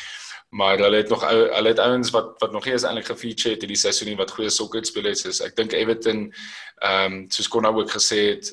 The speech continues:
eh, hulle het, eh, redelike lang tyd gehad. Hulle het 'n goeie pre-season gehad. Hulle het goeie tyd gehad om te prepare vir die seisoen. So ek gaan hierdie enetjie gooi, Everton, eh, drie een. Dis my prediction vir die een.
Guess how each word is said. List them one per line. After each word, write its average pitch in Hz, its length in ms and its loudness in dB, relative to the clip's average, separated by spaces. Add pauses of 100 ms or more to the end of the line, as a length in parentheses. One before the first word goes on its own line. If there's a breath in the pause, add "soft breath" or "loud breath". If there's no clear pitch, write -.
eh, - 640 -6
hulle 98 140 2
het, 104 300 0
eh, 98 400 4
redelike 104 420 0
lang 95 340 2
tyd 101 220 2
gehad. 107 460 0 (140)
Hulle 92 160 -8
het 92 80 -10
'n - 100 -10
goeie 107 160 -2
pre-season 104 560 -4
gehad. 95 380 2
Hulle 90 200 -2
het - 240 -12 (380 loud breath)
goeie 110 220 -2
tyd 101 220 4
gehad 95 300 2
om 90 80 -12
te - 120 -10
prepare 101 320 -4
vir - 80 -14
die 101 100 -6
seisoen. 92 420 -2
So 87 140 -2
ek 95 140 0
gaan 92 340 -8 (460 loud breath)
hierdie 98 200 -2
enetjie 95 280 -2
gooi, 101 280 2
Everton, 98 720 -4 (160)
eh, 90 400 -4 (100)
drie 98 340 -6
een. 87 220 -6 (720)
Dis - 160 -10
my 92 140 -2
prediction - 500 -12
vir - 120 -20
die - 160 -8
een. 50 120 -12